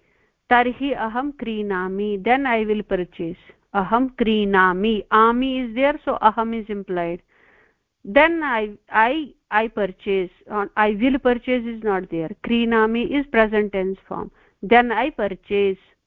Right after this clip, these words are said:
Hmm, "then I purchase." So if the, the mango fruits are, uh, r-, uh, ripen, then I purchase is the meaning.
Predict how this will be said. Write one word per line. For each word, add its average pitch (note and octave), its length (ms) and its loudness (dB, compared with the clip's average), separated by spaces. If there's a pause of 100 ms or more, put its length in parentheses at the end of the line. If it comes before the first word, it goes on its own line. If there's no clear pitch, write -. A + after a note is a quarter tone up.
(100)
Hmm, D4+ 220 -8
"then A3+ 180 0
I A3+ 100 0
purchase." G3 580 -6 (1200)
So - 220 -4
if B3 160 2 (140)
the, B3 300 4 (320)
the A3+ 140 -2
mango A3+ 420 2 (140)
fruits B3 340 -2
are, A3+ 280 4 (200)
uh, G3 300 -2
r-, G3+ 240 -4
uh, G3+ 440 4
ripen, G#3+ 460 2 (400)
then D4 360 6
I G3+ 160 -6
purchase F#3+ 580 -14 (580)
is G#3 200 -8
the G#3+ 100 -2
meaning. F3+ 480 -6